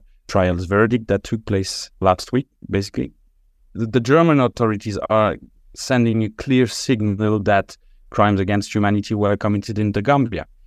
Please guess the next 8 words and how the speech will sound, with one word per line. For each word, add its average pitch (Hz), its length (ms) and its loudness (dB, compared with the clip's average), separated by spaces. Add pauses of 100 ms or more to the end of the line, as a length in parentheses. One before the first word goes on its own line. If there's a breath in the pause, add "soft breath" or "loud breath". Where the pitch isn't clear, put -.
(200)
That's 87 260 -2
how 98 160 4
they 101 100 0
judged, 92 500 2
uh, 85 360 -2
Bailo 92 340 0
responsible. 92 720 -6 (360)
So 110 200 2